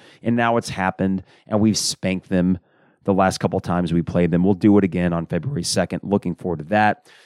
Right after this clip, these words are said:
Ohio State on <laughs> Thursday, February twenty-fourth. That's gonna have that venom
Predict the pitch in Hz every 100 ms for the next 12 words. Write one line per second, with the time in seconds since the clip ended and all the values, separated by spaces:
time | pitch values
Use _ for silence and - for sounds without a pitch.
0 | _ - 104 113 117 120 113 - 117 -
1 | 95 - 127 135 - 110 - 110 101 98
2 | 90 95 92 - 113 113 110 - - -
3 | - 113 117 - 123 110 101 107 98 107
4 | 107 107